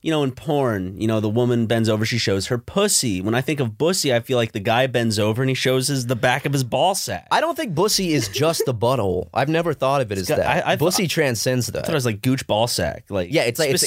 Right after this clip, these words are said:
Speaker 1: specifically
Speaker 2: gooch
Speaker 1: for some
Speaker 2: area.
Speaker 1: reason for me, it's, like, the back of the ball sack.
Speaker 2: And the butthole's part of it, just like the vagina is part of the vagina. You know, like,
Speaker 1: Yeah.
Speaker 2: the vagina hole is part of the vagina.
Speaker 1: Yes.
Speaker 2: Uh, you know, so, I mean, if you guys in the comments wanna help us figure out what the true meaning of a bussy is,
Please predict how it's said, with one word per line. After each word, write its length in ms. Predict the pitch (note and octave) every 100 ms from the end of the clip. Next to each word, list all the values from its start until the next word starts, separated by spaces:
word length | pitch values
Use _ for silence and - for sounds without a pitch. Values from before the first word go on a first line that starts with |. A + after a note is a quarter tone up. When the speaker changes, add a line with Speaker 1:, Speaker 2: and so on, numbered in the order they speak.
| G#3
Speaker 1:
specifically 220 | F#3 F3+
Speaker 2:
gooch 80 | G3+
Speaker 1:
for 80 | F3+
some 200 | - E3
Speaker 2:
area. 40 |
Speaker 1:
reason 220 | D#3+ D#3 D3+
for 120 | C#3+
me, 260 | C#3+ D3
it's, 120 | C#3 C#3
like, 140 | A#2+
the 80 | A#2
back 340 | - A#2+ B2+
of 120 | A#2+
the 60 | A2+
ball 300 | F#2+ G#2+ G2+
sack. 380 | - - A#1 - - - -
Speaker 2:
And 180 | F3 F#3
the 220 | F#3+ F#3
butthole's 400 | C3 E3+ F#3+ F#3
part 220 | - F3+
of 80 | F#3
it, 20 |
just 180 | C3 D3
like 120 | E3
the 80 | D#3
vagina 400 | C3 A#2+ C#3 D3
is 120 | A2
part 360 | - - C3+ B2+
of 100 | G#2+
the 80 | A2+
vagina. 560 | G2+ E2 A2 G#2+ - -
You 60 | G2
know, 100 | G#2
like, 120 | G2+
Speaker 1:
Yeah. 20 |
Speaker 2:
the 80 | A2+
vagina 320 | A#2 C#3 B2+
hole 260 | G2+ B2 A2
is 80 | F#2+
part 220 | - A2
of 0 |
the 80 | F#2+
vagina. 480 | F2+ G#2+ G2 F2+ -
Speaker 1:
Yes. 500 | G2+ F2+ - - -
Speaker 2:
Uh, 460 | G2+ F#2+ F#2 - - _ _ -
you 100 | G2
know, 140 | F2+ E2+ _ _ _ -
so, 180 | - G2 - - - - -
I 60 |
mean, 120 | C#3+
if 80 | C3
you 60 | E3
guys 140 | G3
in 40 | D#3+
the 80 |
comments 340 | B2 C#3 C#3 C3
wanna 240 | B2 A2+
help 200 | A2 A#2
us 80 | -
figure 240 | B2 A#2+
out 100 | A2+
what 120 | G#2+ G2
the 40 |
true 240 | - B2
meaning 220 | B2+ B2+ A#2
of 80 |
a 40 | F#2
bussy 440 | F#2+ A2 A#2 B2
is, 260 | B2+ B2